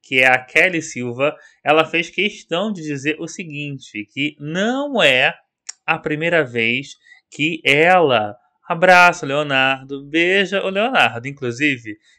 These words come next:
isso tudo ganhou destaque através do site Notícias da T V. Fã assume que beijou Leonardo em camarim e que garante não foi o primeiro encontro.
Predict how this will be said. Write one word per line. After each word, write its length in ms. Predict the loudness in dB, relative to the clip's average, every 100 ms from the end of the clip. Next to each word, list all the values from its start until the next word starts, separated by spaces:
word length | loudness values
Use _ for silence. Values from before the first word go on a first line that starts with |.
| _ -4
isso 300 | -2 -2 -4
tudo 380 | -2 -2 -2
ganhou 200 | -4 -2 -4
destaque 580 | -6 0 4 4 2
através 640 | -4 -2 -2 0 2 0 -4 _ _ _
do 100 | -14
site 380 | -2 2 2 -2
Notícias 680 | -8 -8 -4 -6 -2 -4 0
da 120 | 0
T 200 | 0 -4
V. 260 | -2 -4 -4 _ _ _ _ -6
Fã 240 | 0 0 0
assume 480 | -4 -6 -4 -4 -4
que 120 | -6
beijou 400 | -4 -4 -4 -4
Leonardo 680 | -2 -2 -2 -2 -4 -6 -16 -16
em 160 | -12
camarim 640 | -2 0 2 2 0 -6 -14 _ _ _
e 140 | -8
que 280 | -8 _ -6
garante 840 | 2 4 4 0 -4 -8 -16 -20 -20
não 400 | -14 -10 -6 -6
foi 440 | -8 -2 0 -2 -8 _ _ -8
o 140 | -8
primeiro 460 | -6 -4 0 -2 -2
encontro. 640 | -12 -8 -4 -4 -6 -14